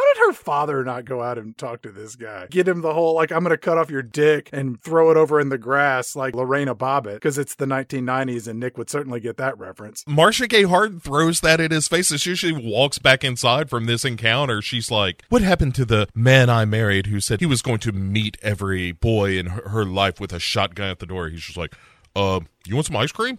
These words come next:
Speaker 1: You emasculated me to the point to where I don't really even know who I am anymore.
Speaker 2: Look, I, I really think she's earned our trust, and also Bridge on the River Kwai is coming on,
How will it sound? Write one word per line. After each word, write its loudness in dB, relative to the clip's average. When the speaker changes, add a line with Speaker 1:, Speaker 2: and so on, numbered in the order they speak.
Speaker 1:
You 0
emasculated 0
me -4
to 0
the -6
point -6
to -16
where -10
I -6
don't -8
really -10
even -14
know -14
who -14
I -12
am -14
anymore. -20
Speaker 2:
Look, 4
I, 4
I 2
really 0
think -2
she's -4
earned 0
our 0
trust, 0
and -2
also -2
Bridge -4
on 0
the -4
River -6
Kwai -4
is -6
coming -6
on, -4